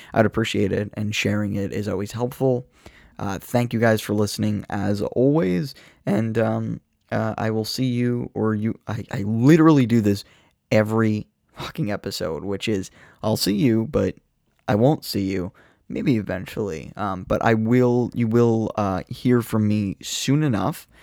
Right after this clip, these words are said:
and, um, yeah, I, uh, I'll be excited to, to, to make you listen to me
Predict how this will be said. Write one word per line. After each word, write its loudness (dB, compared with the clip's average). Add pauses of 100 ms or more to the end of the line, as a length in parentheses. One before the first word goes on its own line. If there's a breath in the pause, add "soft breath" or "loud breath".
(220 soft breath)
and, -2
um, -2 (1400)
yeah, -4 (480)
I, -6
uh, -8
I'll -8
be -6
excited -6
to, -4
to, -6
to -6 (1120)
make -2
you -2
listen -6
to -6
me -12